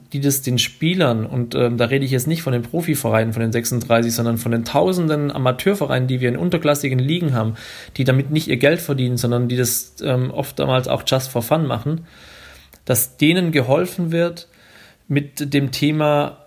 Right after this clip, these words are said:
leichter umzugehen, dass dort ein, ein Verständnis geschaffen wird, dass dort, ähm, Anlaufstellen geschaffen werden, dass dort, ähm, ja, eine Sensibilisierung gemacht wird, eine Aufklärungsarbeit geleistet wird,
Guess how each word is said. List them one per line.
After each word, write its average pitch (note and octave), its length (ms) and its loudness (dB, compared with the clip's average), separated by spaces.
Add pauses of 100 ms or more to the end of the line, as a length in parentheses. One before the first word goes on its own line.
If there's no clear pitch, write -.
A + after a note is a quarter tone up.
leichter C#3 460 0
umzugehen, C3 460 -2
dass G#2+ 160 -2
dort C#3+ 280 2
ein, C3 300 -2
ein B2+ 80 -2
Verständnis E3 580 -2
geschaffen D3 420 0
wird, C#3+ 160 -2
dass A#2 140 -2
dort, A#2 240 -2
ähm, A#2 540 -2
Anlaufstellen D#3 640 0
geschaffen C#3 460 0
werden, C3 180 2
dass A#2+ 180 -2
dort, A#2+ 360 0
ähm, A#2 480 0 (720)
ja, C#3 180 4
eine A#2+ 240 2
Sensibilisierung C3 840 2
gemacht A2+ 320 -2
wird, C#3 100 -2
eine C3 100 -2
Aufklärungsarbeit A#2 920 -2
geleistet A#2 460 -2
wird, C#3 200 -2